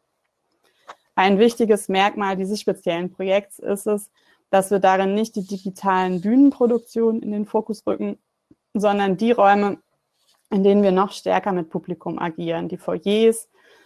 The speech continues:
ähm, die Schnittstelle zur Stadt. Also Foyer ist auch in, in dem Fall gar nicht unbedingt nur als der Raum in einem bestimmten Gebäude gedacht, sondern, äh,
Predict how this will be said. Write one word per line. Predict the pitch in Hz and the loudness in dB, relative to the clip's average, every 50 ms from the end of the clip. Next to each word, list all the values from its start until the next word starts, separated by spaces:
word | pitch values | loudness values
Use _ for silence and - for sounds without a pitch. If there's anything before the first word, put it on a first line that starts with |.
| _ _ _ _ _ _ _ - | _ _ _ _ _ _ _ 2
ähm, | 185 180 180 180 175 180 180 180 170 170 196 202 - _ - | 4 4 4 4 2 0 -2 -4 -4 -6 -6 -8 -12 _ -10
die | 185 | -10
Schnittstelle | - - 196 196 185 - - - 175 175 175 170 | -6 -2 -2 -2 -2 -2 -4 -4 -2 0 -2 -2
zur | 170 - - 175 | -2 -4 -6 -6
Stadt. | - - - 160 156 - 160 - - - | -6 -4 0 0 0 0 0 -4 -6 -6
Also | 170 170 165 175 | -4 -4 -4 -6
Foyer | 170 - - 185 180 170 196 196 202 202 | -4 -2 0 0 0 2 2 2 4 4
ist | 190 - | 2 2
auch | 185 185 - - | 0 0 0 -2
in, | 185 175 170 - - _ | -2 -4 -4 -6 -10 _
in | - 190 185 | -6 -2 0
dem | 175 190 196 196 190 | 2 2 2 2 0
Fall | - 196 180 | -2 -2 -2
gar | 160 175 170 | 0 0 0
nicht | 170 180 175 - | 0 -2 -6 -6
unbedingt | - 180 175 185 180 175 175 185 - | -6 -4 -2 -2 -2 -4 -6 -8 -6
nur | 196 185 175 170 - | -4 -2 0 0 0
als | 165 165 - | 0 -2 -4
der | - 175 165 | -4 -4 -2
Raum | 160 156 160 175 190 196 196 190 | 0 2 2 2 2 2 -2 -4
in | 190 175 | -6 -6
einem | 175 - 180 175 185 185 190 | -4 -4 -2 -2 -2 -2 -4
bestimmten | 190 185 - - 185 180 - 196 185 | -4 -6 -8 -10 -10 -10 -10 -10 -10
Gebäude | - 175 - 180 185 208 220 226 220 208 | -8 -4 0 2 2 4 4 4 2 2
gedacht, | 214 202 214 208 208 214 208 - _ _ _ _ _ _ _ _ _ _ | 2 2 4 4 4 4 2 -2 _ _ _ _ _ _ _ _ _ _
sondern, | - 185 180 180 180 180 180 180 180 175 175 175 175 170 | 0 2 2 2 2 2 2 2 2 0 -2 -4 -6 -8
äh, | - - 170 165 165 170 170 165 165 175 | -6 -4 -4 -2 -2 -2 -2 -4 -4 -6